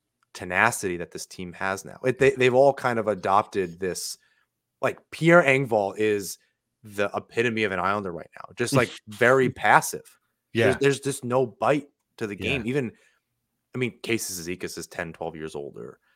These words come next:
Speaker 1: Matt
Speaker 2: Mm.
Speaker 1: Martin isn't the same. Clutterbuck isn't the same. I don't, you know,
Speaker 2: Right.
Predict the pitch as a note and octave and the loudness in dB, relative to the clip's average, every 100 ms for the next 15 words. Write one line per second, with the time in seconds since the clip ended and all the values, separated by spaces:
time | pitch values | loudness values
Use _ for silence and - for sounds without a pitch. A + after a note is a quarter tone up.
0 | _ C3 G#2 F2 F2 D#2+ D#2+ - C#2+ - | _ -2 -2 0 -4 -6 -12 -16 -18 -16
1 | D#2+ - G#2+ A2+ F2+ E2 - - _ - | -16 -8 -4 -2 -2 -6 -10 -20 _ -18
2 | - - - D#2+ C#2+ _ - D#2 | -16 -18 -14 -14 -14 _ -14 -14